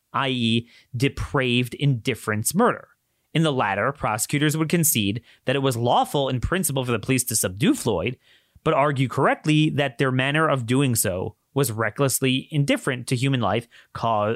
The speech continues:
causing his death." Okay, and that's, that's, I think, what everyone kinda saw.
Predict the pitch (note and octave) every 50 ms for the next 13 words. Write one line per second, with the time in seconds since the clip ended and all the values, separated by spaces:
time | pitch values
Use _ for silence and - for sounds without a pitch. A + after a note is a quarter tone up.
0 | - C#3+ - - A#2+ G#2 G#2+ G#2+ A2+ A2 A2 A2 A#2 - - _ _ - E3 F3+
1 | G3 C4+ - - - - - _ _ _ _ _ _ _ _ _ _ - D#3 F3
2 | A3+ G#3+ G3+ G#3 A3+ B3 A#3+ - - - _ _ _ _ - C4 A#3+ C4+ A#3 A3
3 | A#3+ A#3+ A3+ G3+ E3+ D#3+ D#3+ E3 G3 G3+ F#3+ G3 F#3+ - C3+ C#3+ C#3+ D#3 E3+ -
4 | - - - - - -